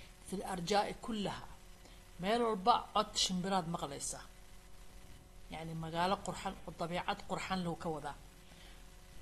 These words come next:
Istaxabatni waalidatii, hooyaday ayaa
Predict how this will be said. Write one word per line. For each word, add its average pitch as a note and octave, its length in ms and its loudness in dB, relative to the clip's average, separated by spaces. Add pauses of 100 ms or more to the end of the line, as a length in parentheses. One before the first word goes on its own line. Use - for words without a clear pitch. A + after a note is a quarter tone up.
(140)
Istaxabatni B3+ 760 6
waalidatii, G3+ 760 6
hooyaday A3 580 4 (160)
ayaa F3+ 280 2